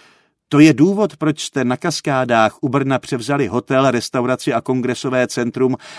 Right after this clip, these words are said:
ale ne samotné hřiště? Přesně tak,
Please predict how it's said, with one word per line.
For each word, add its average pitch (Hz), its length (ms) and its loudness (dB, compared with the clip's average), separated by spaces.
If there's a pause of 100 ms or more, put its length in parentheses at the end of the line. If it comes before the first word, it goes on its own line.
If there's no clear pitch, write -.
ale 135 180 4
ne 127 300 2
samotné 117 760 -2
hřiště? 104 580 -8 (600)
Přesně 214 420 0
tak, 208 240 2